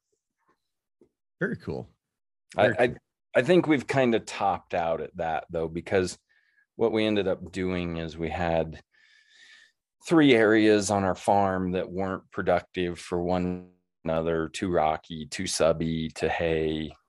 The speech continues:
Speaker 2: you know, these kind of things. And, um, we, we've started kind of grazing those, and we've got 'em all re-fenced and got water to 'em and all of that. And, um,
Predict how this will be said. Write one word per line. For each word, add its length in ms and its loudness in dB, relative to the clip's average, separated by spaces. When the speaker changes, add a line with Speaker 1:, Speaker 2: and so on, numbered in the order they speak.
Speaker 2:
you 120 -10
know, 200 -4
these 220 -4
kind 240 -2
of 80 -10
things. 640 -4
And, 440 -4
um, 300 -6
we, 180 0
we've 200 0
started 460 2
kind 200 -4
of 120 -6
grazing 480 0
those, 480 0
and 220 -6
we've 180 -6
got 200 2
'em 120 -2
all 180 2
re-fenced 880 -6
and 380 -4
got 220 2
water 380 6
to 340 -2
'em 160 -2
and 100 -4
all 220 2
of 80 -4
that. 340 -2
And, 460 -6
um, 340 -2